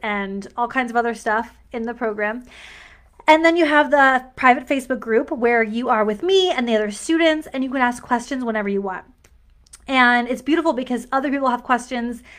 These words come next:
You get to learn from that. Um, you get to meet other people who are in a similar space.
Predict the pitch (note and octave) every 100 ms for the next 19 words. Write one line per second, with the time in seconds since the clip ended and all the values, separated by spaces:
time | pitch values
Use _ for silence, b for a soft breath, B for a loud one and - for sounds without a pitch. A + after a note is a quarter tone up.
0 | B B3 B3+ B3 G#3+ G3 F#3+ G3+ C#4+ D4
1 | C#4 - b b b _ A#3+ A#3 A3+ A3
2 | G#3+ G3 G#3+ - B3 A#3+ A#3 A3+ A#3 A3+
3 | A3 G3+ G3+ G3+ G3 F#3 G3 - G4+ G4
4 | F4+ F4 -